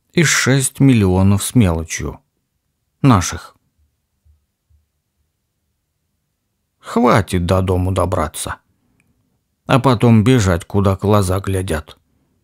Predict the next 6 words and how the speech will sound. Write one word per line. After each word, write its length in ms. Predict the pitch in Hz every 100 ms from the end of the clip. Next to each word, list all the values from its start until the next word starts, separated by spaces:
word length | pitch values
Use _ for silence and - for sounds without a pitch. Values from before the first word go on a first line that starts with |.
| _
сказал 460 | - 107 98 95 95
Андрей. 460 | 92 92 78 - _ _ _ _ _ _
"Хватит. 760 | - - 196 90 76 - - - _ _ _ _ _ _ _ _ _ _ _ _ _ _ _ - - _ _ -
Мне-то 360 | 170 185 143
еще 300 | 156 131 160
ничего, 800 | 156 135 - 135 143 170 92 71